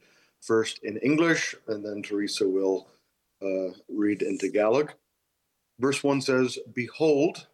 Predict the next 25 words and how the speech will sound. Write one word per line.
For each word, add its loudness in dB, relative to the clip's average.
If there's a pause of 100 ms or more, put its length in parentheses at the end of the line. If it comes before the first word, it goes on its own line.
(180)
the -6
Lord's 0
hand -4
is -6
not -10
shortened -2 (200)
that 0
it -6
cannot 2
save, 0 (560)
neither 2
his -2
ear 0
heavy -6 (360)
that 0
it -8
cannot -2
hear. 0 (640)
But -6
your 2
iniquities, -2 (480)
or -8
your 0
sins, 0
your -2